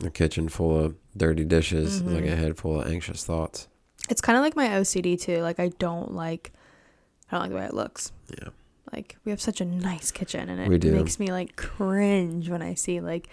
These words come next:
Speaker 1: Yeah.
Speaker 2: dishes overflowing it. But, you know, it's life. So it's life. It's gonna
Speaker 1: Life.
Speaker 2: happen.
Speaker 1: Yeah.
Speaker 2: There's gonna be dishes in there. But I think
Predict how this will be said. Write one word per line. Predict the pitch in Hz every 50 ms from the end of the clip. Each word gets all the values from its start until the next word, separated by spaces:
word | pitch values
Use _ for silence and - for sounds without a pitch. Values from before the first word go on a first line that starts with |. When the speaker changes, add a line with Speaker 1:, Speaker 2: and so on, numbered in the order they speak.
| - - -
Speaker 1:
Yeah. | 123 131 120 110 107 107 - - - - -
Speaker 2:
dishes | 190 170 - - - -
overflowing | - - - - - 185 - 190 180 175 180 185 180
it. | 190 185
But, | - - -
you | 233 233
know, | 233 226 220
it's | 214 - -
life. | 190 165 160 160 165 - - - - - - _ -
So | - - 214 -
it's | - 185 - - - -
life. | - - 170 165 -
It's | 190 - -
gonna | - 202 202 202
Speaker 1:
Life. | 190
Speaker 2:
happen. | 185 180 180 - 180 180 180 175 -
Speaker 1:
Yeah. | 85 80 78 78 - - - - -
Speaker 2:
There's | - 208 196 -
gonna | - 208 208 196
be | 190 185
dishes | 180 - 180 - - 190 190 190
in | 196 196 196
there. | 202 190
But | 185 185 185 180
I | 180 175
think | - - 208 190 185 180 -